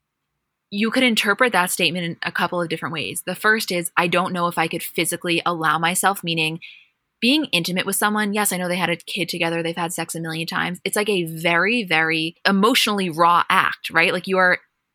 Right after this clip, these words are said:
in essence, giving your body to someone momentarily while you are having sex with them, being naked with someone, that is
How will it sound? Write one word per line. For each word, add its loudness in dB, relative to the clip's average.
in 2
essence, 0
giving 2
your 2
body 4
to -4
someone -2
momentarily 0
while 0
you -2
are 0
having 0
sex -2
with -14
them, -4
being -2
naked 0
with -4
someone, -4
that 2
is -2